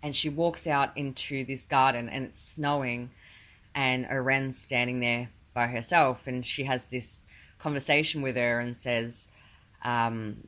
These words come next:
"Your instrument is, is quite amazing," and, um, the bride says it's a Hattori Hanzo, and she goes, "Oh, you lie. Hattori Hanzo doesn't make Japanese steel anymore," and,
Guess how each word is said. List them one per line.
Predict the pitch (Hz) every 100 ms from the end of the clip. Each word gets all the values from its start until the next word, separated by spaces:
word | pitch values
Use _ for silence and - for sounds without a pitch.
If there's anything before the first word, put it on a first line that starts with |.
| - - - - - - - - - _ _ -
"Your | 156 160
instrument | 165 185 - 156 139 131
is, | 139 131 - - -
is | 131
quite | - 151 143
amazing," | 127 131 139 135 131 127
and, | 117 120 - - - - - -
um, | - 120 117 117 - - - - -
the | 160 156
bride | 160 143 131
says | 143 131
it's | 135 -
a | 135
Hattori | 139 - 147 139
Hanzo, | 143 180 202 151 131
and | 127
she | 127
goes, | 131
"Oh, | 170 170
you | 151 147
lie. | 165 190 160 143 139
Hattori | 156 143 180 170
Hanzo | 165 165 156
doesn't | 156 151 143
make | 143 143
Japanese | - 147 139 139 127
steel | - 180 190
anymore," | 185 151 139 131 131 127
and, | 127